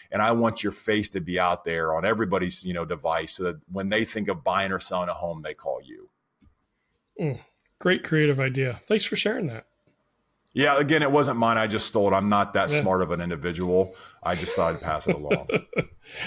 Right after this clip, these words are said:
Speaker 2: Hey, there's, I have a friend that, uh, will share witty things and, and the, you know, y-, you make the comment, "Hey, I'm gonna steal that from you." And, and their response is always, "Well, if you've stolen it from me, you've stolen it twice."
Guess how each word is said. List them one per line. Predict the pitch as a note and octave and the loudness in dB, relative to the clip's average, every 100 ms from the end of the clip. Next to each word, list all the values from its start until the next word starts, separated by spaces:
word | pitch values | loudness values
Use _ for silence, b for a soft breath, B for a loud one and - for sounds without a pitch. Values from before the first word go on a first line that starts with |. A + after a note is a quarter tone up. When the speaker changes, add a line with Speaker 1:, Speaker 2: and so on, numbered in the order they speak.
| F3+ B B - | -10 B B -2
Speaker 2:
Hey, | F3 - | 0 0
there's, | E3 F3 C#3+ - | 2 2 2 0
I | D#3 | 2
have | E3 D3 | 4 2
a | |
friend | - D#3 D3+ C#3+ | 2 4 4 4
that, | C3 - - | 2 -2 0
uh, | D3+ B2+ B2 - - _ _ | 2 2 0 -6 -18 _ _
will | D3 | 2
share | C#3+ - D#3 C#3+ | 4 6 6 6
witty | C#3+ C#3 | 6 4
things | C3+ D3+ C#3 C3 | 2 4 4 2
and, | C3 C3 C3+ C#3 | 0 0 -2 -2
and | C3 C3 | 0 0
the, | C3+ C#3 - | -2 -4 -4
you | D3+ | 0
know, | C3+ B2+ A2 _ _ _ _ - | 2 0 -4 _ _ _ _ -8
y-, | F3+ G3+ F#3+ G#3+ | -8 -8 -10 -2
you | D3 | 2
make | D#3 C#3+ | 4 4
the | C#3 | 0
comment, | C3+ D3 C#3+ C#3 | 2 4 4 4
"Hey, | C#3 D#3 | 4 4
I'm | C#3+ | 4
gonna | C#3 | 2
steal | - E3 D3+ | 2 4 4
that | C#3 | 4
from | - C3+ | 2 2
you." | C3+ | 4
And, | C3+ B B B _ | 2 B B B _
and | C#3+ C#3 - - | 0 0 -2 0
their | D3 D3 | 4 6
response | C#3+ - D#3 D3+ | 4 4 2 4
is | C#3 C#3 | 2 4
always, | C#3+ C3+ - | 4 4 0
"Well, | C#3+ C#3+ - | 2 2 2
if | C#3+ - | -2 0
you've | C3+ | -2
stolen | - F3 D#3+ D#3+ | 2 4 6 6
it | - | 4
from | D3 | 4
me, | D3 | 6
you've | D3+ B2+ | 6 4
stolen | - C#3 C3+ | 4 4 4
it | B2 | 2
twice." | - C#3 A#2 - | 2 2 2 0